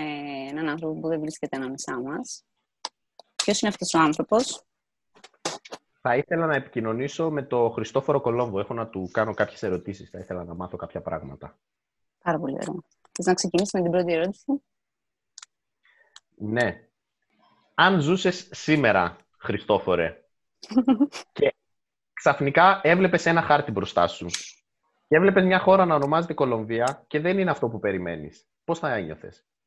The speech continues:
Speaker 2: Δεν είναι αυτό που περίμενες ότι είναι στο χάρτη.
Speaker 1: Θα έπεφτα από τα σύννεφα, αρχικά, να ξεκινήσουμε από εκεί. Είναι η κάρτα του πύργου.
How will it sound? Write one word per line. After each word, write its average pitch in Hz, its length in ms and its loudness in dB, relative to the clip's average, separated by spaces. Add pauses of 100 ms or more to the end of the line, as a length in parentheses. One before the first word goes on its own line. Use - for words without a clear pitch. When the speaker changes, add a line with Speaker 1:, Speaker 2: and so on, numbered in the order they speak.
(960)
Speaker 2:
Δεν 135 240 0
είναι 156 120 2
αυτό 127 260 2
που 127 120 -4
περίμενες 113 440 0
ότι 92 240 -6
είναι 87 300 -10 (760)
στο - 200 -4
χάρτη. 92 520 -2 (3000)
Speaker 1:
Θα 214 80 -8
έπεφτα - 300 2
από 226 80 -2
τα 196 120 -2
σύννεφα, 165 600 0 (120)
αρχικά, - 560 0
να 151 80 -2
ξεκινήσουμε 165 480 0
από 160 100 0
εκεί. 147 360 -2 (340)
Είναι 226 160 4
η - 20 4
κάρτα 277 260 0
του 233 200 -2
πύργου. 135 600 2